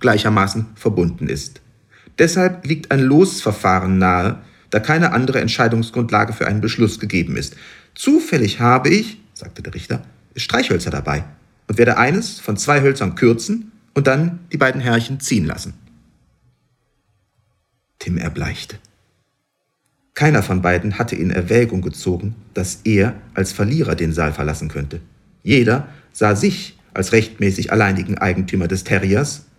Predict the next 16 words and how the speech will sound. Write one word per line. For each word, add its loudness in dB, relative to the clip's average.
der 2
immer 4
noch 2
zu -8
Füßen -4
des -4
Richters -2
lag 0
und -10
auf -4
weitere 0
Gaben -2
hoffte. -2
Mit -12
dem -8
Losverfahren -2